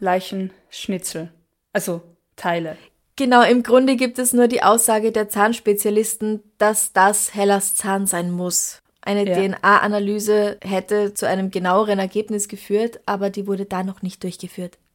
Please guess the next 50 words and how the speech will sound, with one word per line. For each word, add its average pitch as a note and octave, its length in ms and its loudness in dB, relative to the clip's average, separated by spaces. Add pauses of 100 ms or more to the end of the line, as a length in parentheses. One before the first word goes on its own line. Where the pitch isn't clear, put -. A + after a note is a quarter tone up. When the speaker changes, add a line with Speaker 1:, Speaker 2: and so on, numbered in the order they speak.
(140)
Speaker 2:
Wir G#3 140 0
sind A3+ 240 2
da G#3+ 60 4
ja G3+ 140 4
noch G3 140 -4
ganz F#3+ 220 -4
am G3 60 -4
Anfang F#3+ 420 -2
auch F3+ 220 -8
überhaupt F#3 480 -4
von F3+ 80 -6
der F#3 100 -4
ganzen F3 340 -8
D-N-A-Analyse F3 1040 -4
und F#3 140 -4
die G3+ 100 -4
Speaker 1:
Ja. F#3 140 0
Speaker 2:
ist F3+ 160 0
nicht E3+ 80 -8
so F3+ 240 -4 (200)
einfach F3+ 360 -6
verfügbar F3+ 500 -10
für - 220 -12
alle. F#3+ 240 -12 (1200)
Amrei, C#4 380 4
wir C4+ 100 4
werden B3 220 6
ja B3+ 160 6
oft B3 160 0
gefragt, G#3+ 560 0
wie A#3+ 120 4
man C#4 220 4
den B3 160 2
perfekten B3 540 -4
Mord G3+ 320 2
begeht. G3+ 420 0 (240)
Speaker 1:
Ja. F3+ 560 -2 (720)
Speaker 2:
Als G#3+ 180 2
ob G3+ 160 2
wir A3+ 60 6
das G#3+ 160 6
weiter F#3+ 320 4
sagen F#3 400 2
würden, F#3+ 340 0
wenn A#3+ 340 4
wir B3+ 180 6
es D#4 140 4
Speaker 1:
<laughs> - 0 -
Speaker 2:
herausgefunden F#3 800 -4
hätten. F#3+ 600 -4